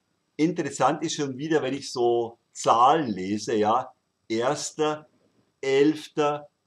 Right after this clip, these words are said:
neunzehnhundertdreiundneunzig, ne? Ich meine, Sie wissen, wir haben ja jetzt, äh, eine Krankheit, die was mit der neunzehn zu tun hat.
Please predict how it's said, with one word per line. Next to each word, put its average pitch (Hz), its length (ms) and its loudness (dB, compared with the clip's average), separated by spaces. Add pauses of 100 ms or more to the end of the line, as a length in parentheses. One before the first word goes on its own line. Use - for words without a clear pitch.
(160)
neunzehnhundertdreiundneunzig, 139 3250 0
ne? 151 340 -4 (840)
Ich - 60 -20
meine, 139 460 -2 (320)
Sie 120 240 -6
wissen, 156 320 -4
wir 131 240 2
haben 131 340 4
ja 123 140 -2
jetzt, 120 420 -2
äh, 107 380 2 (760)
eine 117 280 -6
Krankheit, 135 640 -2
die 120 100 -10
was 113 160 -4
mit 120 180 -12
der 117 120 -2
neunzehn 156 680 -2
zu 156 200 -8
tun 156 380 -6
hat. 156 300 -6